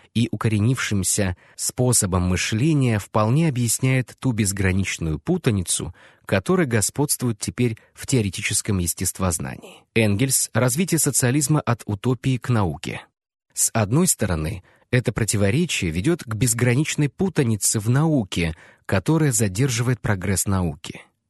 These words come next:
Например, биологии были навязаны окостеневшие механистические идеи о жизненных процессах, и когда это вызывало трудности, то стали прибегать к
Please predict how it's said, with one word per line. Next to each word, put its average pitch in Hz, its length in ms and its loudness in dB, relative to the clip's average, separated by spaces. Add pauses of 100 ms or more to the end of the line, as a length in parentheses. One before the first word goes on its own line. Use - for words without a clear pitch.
Например, 165 500 2
биологии 151 840 2
были 165 420 2
навязаны 139 800 2 (100)
окостеневшие 120 1200 0
механистические 123 960 0 (140)
идеи 135 440 0
о 104 200 2
жизненных 131 500 0
процессах, - 800 -2 (340)
и 98 100 -2
когда 95 320 0
это 95 180 0
вызывало 98 440 0
трудности, 127 680 0 (280)
то 104 120 -2
стали 170 280 2
прибегать 113 520 0
к - 200 -14